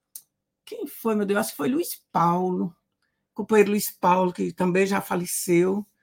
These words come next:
Amorim, porque ele tinha dado um, um, ele tinha dado um piano a Amorim, que era um grande músico, um grande cantador de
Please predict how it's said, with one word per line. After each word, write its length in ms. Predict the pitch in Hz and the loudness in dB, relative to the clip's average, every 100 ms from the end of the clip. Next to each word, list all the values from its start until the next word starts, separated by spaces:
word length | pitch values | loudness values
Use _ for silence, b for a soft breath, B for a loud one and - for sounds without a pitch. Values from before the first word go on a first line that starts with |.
| _ _ - | _ _ 2
Amorim, 680 | 185 190 170 180 190 196 - _ _ _ _ _ - | 6 6 6 6 4 0 -4 _ _ _ _ _ -12
porque 220 | 202 196 | -2 0
ele 80 | 180 | 2
tinha 160 | 196 | 2
dado 260 | 175 180 180 | 4 4 4
um, 360 | 190 185 180 | 2 0 -2
um, 280 | 180 - 185 - | -4 -4 -4 -2
ele 120 | 170 | -2
tinha 200 | - 190 | 0 0
dado 240 | 170 170 | 0 0
um 60 | 175 | 0
piano 480 | - 226 175 175 180 | 4 6 6 4 2
a 60 | |
Amorim, 460 | 160 170 175 160 175 | 2 4 4 4 2
que 80 | 180 | 0
era 140 | 156 | 0
um 80 | 156 | 2
grande 300 | 160 170 165 | 2 0 0
músico, 400 | 156 160 160 - | 0 0 -4 -4
um 40 | |
grande 280 | 151 151 147 - _ _ _ _ | -2 -2 -4 -8 _ _ _ _
cantador 640 | 123 160 160 170 156 156 156 | -6 -4 -2 0 2 2 2
de 380 | 151 151 135 | 0 0 -2